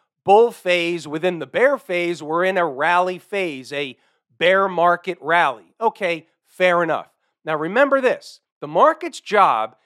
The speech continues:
is to make as many traders and investors look like fools as much of the time as possible. There's a lot of shorts out there. There's a lot of people that believe the market's gonna collapse, and it ultimately will collapse again.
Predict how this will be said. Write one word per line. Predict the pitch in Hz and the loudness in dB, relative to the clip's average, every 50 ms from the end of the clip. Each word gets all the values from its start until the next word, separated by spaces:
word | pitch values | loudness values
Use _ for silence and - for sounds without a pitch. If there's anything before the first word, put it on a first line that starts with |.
| _ _ _ | _ _ _
is | 165 175 - | -12 -12 -12
to | - - 190 | -12 -10 -4
make | 175 180 175 170 - | -2 -2 -2 -2 -4
as | 160 147 135 | -10 -10 -8
many | 156 156 202 269 320 311 | -4 -4 -4 -4 -4 -8
traders | - - 262 233 233 226 220 214 175 | -8 -4 -2 -2 -2 -2 -4 -6 -6
and | 190 185 | -4 -4
investors | 180 170 175 143 180 185 190 190 - - 160 151 131 | -4 -6 -2 2 2 2 2 0 -4 -10 -12 -10 -4
look | 156 180 180 - | -4 -4 -4 0
like | 170 165 151 139 - | -2 -2 -2 -2 -6
fools | _ _ 277 277 208 170 151 156 147 - - _ _ _ _ _ | _ _ 0 0 2 2 0 -2 -6 -10 -18 _ _ _ _ _
as | 156 147 | -14 -4
much | 143 185 190 190 - | 0 0 0 0 -2
of | 190 180 | -6 -10
the | 180 | -10
time | 170 - - 147 135 135 131 | -10 -6 -6 -4 -4 -4 -6
as | 139 135 | -8 -14
possible. | - - - 208 196 190 - - 131 - 80 _ _ _ | -6 0 2 4 4 2 0 -8 -20 -20 -20 _ _ _
There's | 156 151 151 | -14 -8 -4
a | 180 | 0
lot | 190 196 196 | 0 2 2
of | 202 196 | 0 -4
shorts | - - 196 180 180 175 - | -4 -4 -2 -2 -2 -2 -4
out | 170 139 117 - _ | -4 -4 -4 -6 _
there. | - 101 85 - _ _ _ _ _ | -16 -20 -20 -20 _ _ _ _ _
There's | 156 160 - | -12 -10 -8
a | 160 | -6
lot | 160 160 180 208 | 0 0 2 2
of | 233 220 | 0 -2
people | - 202 185 185 - 185 | -6 -10 -12 -8 -6 -2
that | 175 175 180 - | -2 -2 -2 -2
believe | 175 151 147 147 147 156 147 | -6 -8 -8 -8 -10 -8 -8
the | 160 | -8
market's | 147 123 120 123 - 151 - - | -4 -4 -4 -4 -6 -10 -16 -10
gonna | - 175 165 | -8 -8 -8
collapse, | - - 247 262 277 226 127 90 - - - - _ _ _ _ _ | -6 -2 0 0 2 0 -2 -4 -12 -20 -20 -20 _ _ _ _ _
and | - 233 254 | -2 -2 -2
it | 247 | 0
ultimately | 262 254 262 262 262 254 247 247 254 254 226 | 2 2 2 2 0 -4 -4 -4 -6 -8 -10
will | 202 226 285 285 277 | -6 -4 -2 -2 -2
collapse | 285 - 185 160 147 135 135 - - | -4 -4 -2 -2 0 -2 -2 -4 -8
again. | - 156 - 247 277 254 135 92 | -14 -6 -2 -2 0 0 -2 -4